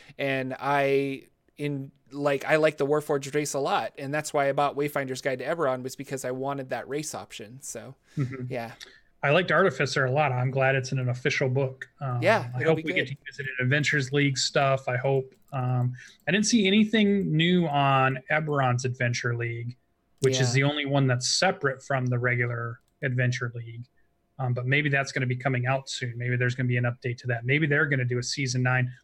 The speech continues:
Speaker 2: I don't even know if they have, if they're in season one, Eberron, or if they've just, they were doing season eight regular Adventure League and season eight Eberron Adventure League,
Speaker 1: Oh,
Speaker 2: 'cause it was
Speaker 1: yeah.
Speaker 2: definitely two different things.
Speaker 1: It was,
Speaker 2: But I don't
Speaker 1: yeah.
Speaker 2: know how they,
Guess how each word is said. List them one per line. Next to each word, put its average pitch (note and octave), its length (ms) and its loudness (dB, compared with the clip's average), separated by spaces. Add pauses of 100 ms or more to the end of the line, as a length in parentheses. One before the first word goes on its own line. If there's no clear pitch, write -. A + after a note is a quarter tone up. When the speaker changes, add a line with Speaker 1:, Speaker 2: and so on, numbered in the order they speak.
(160)
Speaker 2:
I - 60 2
don't G3 140 4
even D3 220 2
know C#3+ 100 6
if C3 80 0
they C3+ 120 0
have, B2+ 360 0
if C3 140 -4
they're C3 160 0
in A#2+ 100 0
season A#2+ 400 -4
one, E3+ 420 2 (480)
Eberron, G#3 540 6
or C#3 160 4
if B2+ 140 -2
they've C3+ 200 2
just, B2+ 440 0 (380)
they C#3 100 4
were C#3 140 2
doing C3 580 2 (240)
season D3+ 580 0
eight D3+ 400 0 (800)
regular D#3+ 480 2
Adventure D#3 400 -2
League D#3 220 0
and B2+ 100 -4
season C3+ 400 -2
eight C#3 200 0 (100)
Eberron D#3 400 0
Adventure D3+ 400 -2
League, D3+ 220 0
Speaker 1:
Oh, C#3 120 2
Speaker 2:
'cause B2+ 140 2
it C3+ 40 4
was C3 80 2
Speaker 1:
yeah. C3 180 0
Speaker 2:
definitely - 320 -8
two - 200 -18
different D3 400 -2
things. - 540 -2
Speaker 1:
It D3 120 6
was, E3+ 300 10
Speaker 2:
But C#3 60 4
I - 20 4
don't D#3+ 100 2
Speaker 1:
yeah. D3+ 180 8
Speaker 2:
know C3+ 80 -2
how C3+ 120 -14
they, C3+ 60 -2